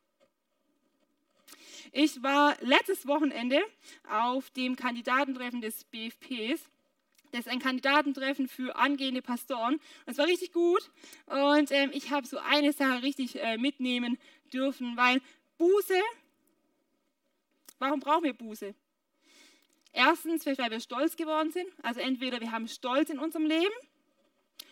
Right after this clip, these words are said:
oder wir haben einfach eine falsche Demut. Also ich denke, Stolz kommt immer auf jeden Fall spätestens dann, wenn wir Erfolge im Leben haben, oder? Irgendwann merken wir schon so, ah ja, ich bin richtig gut in dem, was ich mache. Yes,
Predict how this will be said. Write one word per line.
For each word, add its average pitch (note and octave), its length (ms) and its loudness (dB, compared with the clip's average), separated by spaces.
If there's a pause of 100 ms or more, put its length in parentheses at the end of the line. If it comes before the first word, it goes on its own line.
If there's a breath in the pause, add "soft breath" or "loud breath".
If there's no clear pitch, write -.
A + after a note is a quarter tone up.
(140)
oder E4 560 2 (640)
wir A#3+ 180 -8
haben C#4 160 -2
einfach B3+ 160 -4
eine B3 140 -4
falsche A3+ 340 -2
Demut. G#3 460 -10 (840 loud breath)
Also B3 160 -4
ich C#4 80 -4
denke, D#4+ 160 4
Stolz E4+ 340 4
kommt D4 160 -4
immer D#4+ 240 4
auf D4+ 140 -2
jeden D4+ 140 0
Fall C#4+ 100 0
spätestens C#4+ 560 -4
dann, D4+ 240 6
wenn C4 160 0
wir B3 120 0
Erfolge C#4+ 720 4
im A3+ 200 -8
Leben A#3 400 -4
haben, G#3 300 0
oder? C#4 160 0 (560 soft breath)
Irgendwann C#4+ 320 2
merken C4 180 0
wir A#3+ 80 -8
schon B3+ 140 -6
so, B3 80 -8
ah F#3+ 120 -6
ja, G3 200 -4
ich - 160 -12
bin G#3+ 180 -14
richtig G#3+ 300 -12
gut C4 120 -6
in A3 120 -10
dem, A#3 160 -6
was G#3+ 160 -8
ich G#3+ 160 -14
mache. A3+ 260 -4
Yes, F#3+ 220 -14